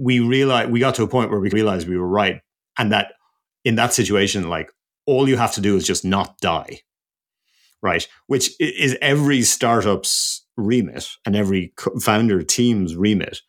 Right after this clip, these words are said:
But, like, it is still sort of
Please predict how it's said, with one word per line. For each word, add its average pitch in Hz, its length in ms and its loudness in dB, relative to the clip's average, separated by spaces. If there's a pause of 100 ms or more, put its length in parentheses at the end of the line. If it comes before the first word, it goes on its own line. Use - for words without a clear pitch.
(440)
But, 123 320 0
like, 101 340 2
it 120 180 0
is 127 320 2
still 113 760 0
sort 90 340 0
of 85 240 -4